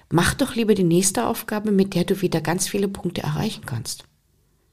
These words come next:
Auch hier gilt Mut zur Lücke. Und am Ende, egal was du für ein Gefühl hast, belohne dich für deine Arbeit.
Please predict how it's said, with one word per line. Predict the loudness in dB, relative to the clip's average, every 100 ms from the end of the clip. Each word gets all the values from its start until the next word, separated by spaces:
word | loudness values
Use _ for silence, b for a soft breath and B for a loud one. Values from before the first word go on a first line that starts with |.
| _ _ _ _
Auch | -2 -2
hier | 0 2 2
gilt | 4 2 2 -2 0
Mut | 0 0
zur | -6 -2
Lücke. | -2 -2 -10 -14 _ _ _ _ _ _
Und | -2
am | 0
Ende, | 4 6 6 6 2 -6 -20 _ _ _ _ _ -14
egal | -4 -4 0 2 4 2 0
was | -2 -2
du | -4
für | -6 -4
ein | -4 -4
Gefühl | -6 -4 -4 -4
hast, | -8 -8 -12 -20 _ b b b -2
belohne | 2 4 4 2 2 0
dich | 0 -2 -4
für | -6 -4
deine | -2 -2 -4 -6
Arbeit. | -8 -8 -10 -14